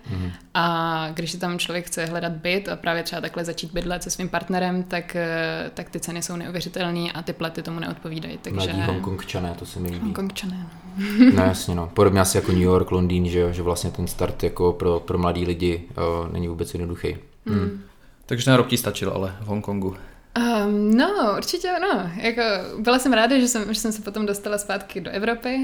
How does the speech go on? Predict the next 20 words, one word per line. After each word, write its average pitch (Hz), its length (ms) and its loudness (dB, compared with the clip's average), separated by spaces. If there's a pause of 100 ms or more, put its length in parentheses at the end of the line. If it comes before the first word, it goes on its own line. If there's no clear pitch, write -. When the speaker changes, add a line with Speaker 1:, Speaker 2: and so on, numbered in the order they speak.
Speaker 3:
Mhm. 214 120 0
Speaker 2:
ale, 180 600 0 (160)
mm, 196 540 -10 (100)
už 196 160 -2
teďka 185 340 2
plánuju, 180 560 2
že 175 160 -2
až - 180 -2
skončí 180 320 0
covid, 160 400 -4
tak, - 300 -8
eh, 156 320 -4
tak 165 140 -8
se - 60 -6
tam 175 100 -6
pojedu 170 180 -6
určitě 165 220 -4
podívat, 160 380 -8
protože 127 220 -4
Speaker 3:
Jasně. 104 340 -2